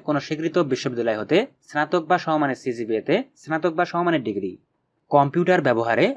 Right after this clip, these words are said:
দক্ষতা ও অভিজ্ঞতা থাকতে হবে। ষাট লিপিতে গতি প্রতি মিনিটে বাংলায় এবং ইংরেজিতে যথাক্রমে পঁয়তাল্লিশ ও সত্তর শব্দ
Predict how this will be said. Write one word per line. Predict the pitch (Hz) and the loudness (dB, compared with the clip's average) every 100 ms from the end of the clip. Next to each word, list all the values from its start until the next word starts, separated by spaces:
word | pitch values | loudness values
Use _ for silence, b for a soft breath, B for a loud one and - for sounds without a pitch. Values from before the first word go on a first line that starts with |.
| 117 139 | 0 0
দক্ষতা | 143 165 185 180 - | 0 -2 2 2 2
ও | 123 139 | -2 0
অভিজ্ঞতা | 139 165 170 | 2 2 0
থাকতে | 147 - 107 | -2 -6 -6
হবে। | 98 92 110 _ _ | -6 -10 -16 _ _
ষাট | - - 147 175 | -10 -2 -2 0
লিপিতে | 175 180 | 0 2
গতি | 131 104 127 127 - | 0 0 0 -2 -4
প্রতি | - 165 180 | -2 0 2
মিনিটে | 127 104 170 269 107 | 0 2 0 0 -4
বাংলায় | 139 151 175 180 | -2 0 0 0
এবং | 135 127 147 | 0 -2 -2
ইংরেজিতে | 135 123 107 139 196 277 110 | -2 -2 -2 0 0 -2 -6
যথাক্রমে | 143 180 - 110 170 285 _ | -2 -2 -2 0 0 -2 _
পঁয়তাল্লিশ | - 156 175 180 180 | 0 0 2 2 2
ও | 175 | 0
সত্তর | - 127 113 - | -2 -2 -2 -6
শব্দ | 95 | -8